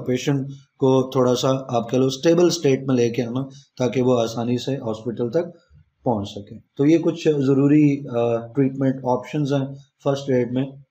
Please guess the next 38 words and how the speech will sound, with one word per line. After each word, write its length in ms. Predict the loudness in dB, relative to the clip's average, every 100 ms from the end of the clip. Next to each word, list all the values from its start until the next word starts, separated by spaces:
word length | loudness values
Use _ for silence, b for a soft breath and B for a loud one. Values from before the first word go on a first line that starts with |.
| -12
जैसे 280 | -2 -2 -2
मैंने 460 | -2 -2 -4 -6 -6
intro 220 | -2 -2
में 100 | -2
आपको 220 | -4 -4
बोला 260 | -2 0 0
कि 140 | -2
आपको 300 | -6 -4 -2
लाजमी, 400 | -2 -4 -8 -8 -8 B B B _
अ, 100 | -4
जो 120 | 0 2
है 80 |
वो 100 | 2
घर 200 | 0 0
में 140 | 0 -2
कम 220 | -2 -2
से 80 | -4
कम 160 | -6 -4 2
एक 200 | 2 2
बंदा 260 | -4 -2 -2
जो 120 | -2
है 100 | -2
वो 220 | -2 -4 B B -2
first 280 | -2 -2 -2
aid 200 | -4 0
treatment 580 | -2 0 -2 -4 -4 -4 -2
लाजमी 380 | -2 -2 -2 -2
हासिल 320 | -2 -2 -2
करे, 240 | 0 0 -2
उसका 340 | -2 -6 -6 B B
certificate 640 | -4 -2 -2 -2 0 0 2
ले। 180 | 0 0
बेशक 480 | 0 -4 -2 -4 -4
आपको 260 | -4 -4
paid 320 | 0 2 2
course 260 | 2 -4 -4
करना 260 | -4 -4 -2
पड़े, 260 | -2 -2